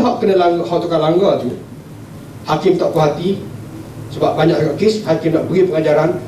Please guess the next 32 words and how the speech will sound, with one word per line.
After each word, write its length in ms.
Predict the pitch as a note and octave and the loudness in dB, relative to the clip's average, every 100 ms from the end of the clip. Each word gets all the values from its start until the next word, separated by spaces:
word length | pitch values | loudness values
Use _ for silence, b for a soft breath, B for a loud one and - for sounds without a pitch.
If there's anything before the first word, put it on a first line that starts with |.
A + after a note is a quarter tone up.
| - | -6
hakim 220 | - D3 C#3 | -2 2 2
berkata, 320 | D#3+ D3+ D#3+ A#2+ B2 | 2 2 2 0 -2
"Aku 80 | C#3 | -2
jatuhkan 420 | F3 - D4 A#3 G3+ | 0 2 2 4 2
hukuman 300 | F#3 E3+ D#3 | 2 2 0
hak 160 | D#3+ D3+ | 0 -2
kena 80 | D3 | -4
penjara 300 | C#3+ D3 C3 | -2 -2 -2
empat 160 | A#2+ - | -4 -4
tahun." 140 | A#2+ - - - - B B B B B - - - - | -6 -10 -16 -16 -16 B B B B B -18 -18 -10 -2
Contoh 240 | C#3+ D3+ D3 | 2 2 2
kes 220 | E3 - | 2 0
Pemandu 260 | D3 B2+ B2 | 2 2 2
Bas 320 | A2 - - - - - - | 0 -2 -10 -16 -18 -16 -4
yang 160 | B2+ B2+ | 0 0
mati 180 | B2+ A#2+ | 0 -2
sepuluh 300 | B2+ B2 A#2 | 2 2 2
orang 160 | G#2+ | -2
itu. 120 | - - - - - - - - - - | -8 -12 -14 -18 -18 -16 -16 -16 -10 0
Kena 160 | D#3+ D3+ | 2 2
penjara 320 | D3 D3 - | 0 0 2
empat 400 | B3+ - - - | 2 2 -2 0
tahun, 240 | A3+ C4+ D#4 - - | 0 0 -2 -8 -2
so 160 | F#3+ | 2
maknanya 380 | D#3+ D3+ D3+ C#3+ | 2 0 -2 0
siapa 260 | D3+ D3 E3+ | 0 2 2
akan 160 | - | 0
jadi 200 | C3 B2 A#2+ A#2+ | 0 0 0 -2
the 80 | A#2 | -2
second 280 | G3+ B3+ A3+ | 0 2 2
victim 380 | F#3+ E3+ D#3+ D#3+ | 2 4 2 2
is 300 | C3 - - | -4 -6 -8